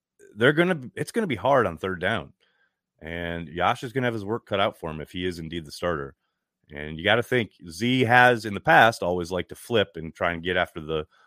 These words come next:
weaker of the two tackles. And if it's Jenkins and, and Yash on offer, you gotta think he's probably gonna try and line up over Yash. Um, something that I'm sure the Packers will be ready for. Maybe they chip,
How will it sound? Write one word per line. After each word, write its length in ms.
weaker 400
of 100
the 100
two 240
tackles. 640
And 220
if 120
it's 160
Jenkins 580
and, 360
and 380
Yash 340
on 180
offer, 520
you 80
gotta 160
think 180
he's 140
probably 220
gonna 120
try 220
and 100
line 160
up 140
over 140
Yash. 480
Um, 340
something 360
that 140
I'm 140
sure 580
the 60
Packers 320
will 60
be 100
ready 220
for. 280
Maybe 200
they 120
chip, 380